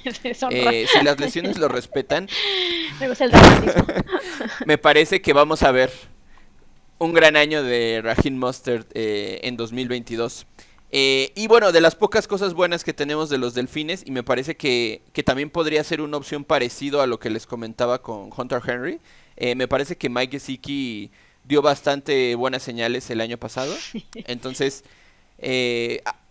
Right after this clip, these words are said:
Speaker 2: ante la escasez de alas cerradas que sabemos que hay en la N F L, creo que si no pueden agarrar a los élites, podrían ir con Mike Gesicki.
Speaker 1: <laughs> Ahí está Mike Gesicki. Muy bien.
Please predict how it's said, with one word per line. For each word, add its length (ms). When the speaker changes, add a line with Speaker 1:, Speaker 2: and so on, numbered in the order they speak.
Speaker 2:
ante 480
la 120
escasez 600
de 300
alas 220
cerradas 480
que 480
sabemos 460
que 80
hay 140
en 100
la 100
N 120
F 180
L, 220
creo 260
que 380
si 220
no 140
pueden 220
agarrar 380
a 40
los 200
élites, 400
podrían 480
ir 120
con 160
Mike 240
Gesicki. 300
Speaker 1:
<laughs> 400
Ahí 200
está 180
Mike 280
Gesicki. 360
Muy 140
bien. 200